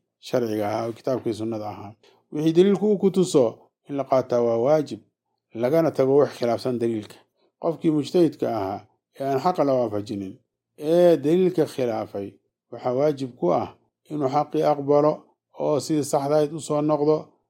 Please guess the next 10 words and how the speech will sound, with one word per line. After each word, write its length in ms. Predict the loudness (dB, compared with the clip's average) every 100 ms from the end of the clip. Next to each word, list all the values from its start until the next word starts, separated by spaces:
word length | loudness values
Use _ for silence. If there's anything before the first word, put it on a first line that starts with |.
| _
mana 420 | -8 -2 0 0 0
u 40 | -2
bannaana 600 | 0 2 2 2 0 -4 -14 _ _
inuu 220 | -4 -4
ku 160 | -4 -6
sii 180 | -4 -2
madax 320 | 2 2 0
taago 400 | 0 2 2 0 -8 _ _
ijtihaadkiisii 760 | -20 0 2 2 0 -4 0 0
qaldamay. 560 | 2 2 2 2 0